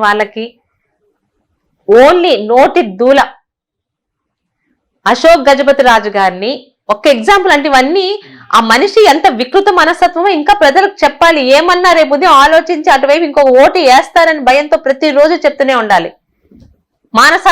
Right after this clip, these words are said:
ట్రస్ట్ అన్నది కానీ అది వాళ్ళ కుటుంబ వ్యవహారం. ఈ రోజు జగన్మోహన్ రెడ్డి వాళ్ళ చెల్లికి ఆయనకి జరుగుతున్న సండూరో సరస్వతి పవర్స్ మీద మేమందరం వెళ్ళి దాడి చేసి లేకపోతే మా ఒపీనియన్స్ చెప్తే వింటాడా? అలాగా మానస ట్రస్ట్ అన్నది పూసపాటి రాజవంశీయుల తాలూకు ఓన్ ట్రస్ట్.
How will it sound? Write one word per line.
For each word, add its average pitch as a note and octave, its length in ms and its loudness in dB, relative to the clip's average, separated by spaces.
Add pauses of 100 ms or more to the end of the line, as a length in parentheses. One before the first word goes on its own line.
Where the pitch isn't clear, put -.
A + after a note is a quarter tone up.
(100)
ట్రస్ట్ C#4 300 -4
అన్నది B3+ 260 -2
కానీ A3+ 260 -2
అది B3+ 100 -2 (140)
వాళ్ళ A#3 220 2 (120)
కుటుంబ B3 240 -4 (100)
వ్యవహారం. G#3+ 440 0
ఈ B3+ 100 0
రోజు C#4+ 180 2 (140)
జగన్మోహన్ C#4+ 520 -2
రెడ్డి C#4 220 -2
వాళ్ళ C4 140 2 (140)
చెల్లికి C4 340 -2
ఆయనకి C4 280 -4
జరుగుతున్న B3+ 340 -2 (400)
సండూరో C4+ 460 0 (120)
సరస్వతి B3+ 440 -2
పవర్స్ C4 320 -2
మీద C4 180 2
మేమందరం A#3+ 500 0
వెళ్ళి C4 200 0 (100)
దాడి B3 260 0
చేసి C4 260 0
లేకపోతే B3 280 0
మా A#3 60 2 (800)
ఒపీనియన్స్ D4 420 0
చెప్తే D4+ 280 2
వింటాడా? A#3+ 400 0 (460)
అలాగా C#4+ 260 0 (120)
మానస D4 240 0 (180)
ట్రస్ట్ C4+ 280 -4
అన్నది C4 260 -2 (140)
పూసపాటి C#4+ 600 -2 (160)
రాజవంశీయుల B3+ 720 0
తాలూకు A3+ 240 0 (140)
ఓన్ A#3 180 -2
ట్రస్ట్. F#3+ 300 -4